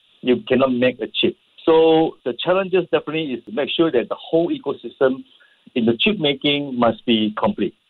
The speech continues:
right? And then in terms of the people, right, we need to make sure that enough talent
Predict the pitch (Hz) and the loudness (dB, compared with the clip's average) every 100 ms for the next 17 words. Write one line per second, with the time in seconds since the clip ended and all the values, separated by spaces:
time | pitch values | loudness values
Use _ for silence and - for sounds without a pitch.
0 | - 104 117 - 123 120 123 127 117 160 | -2 0 0 -2 -2 2 2 0 -2 0
1 | 160 131 107 - 226 214 117 92 87 _ | 2 0 -2 -6 -6 0 0 0 -4 _
2 | _ _ 113 113 120 123 135 143 - 180 | _ _ 0 2 4 2 0 -2 0 2
3 | 151 117 113 117 131 131 - 151 143 92 | 2 0 -2 -2 -2 -2 -2 -2 -2 -6
4 | 80 | -10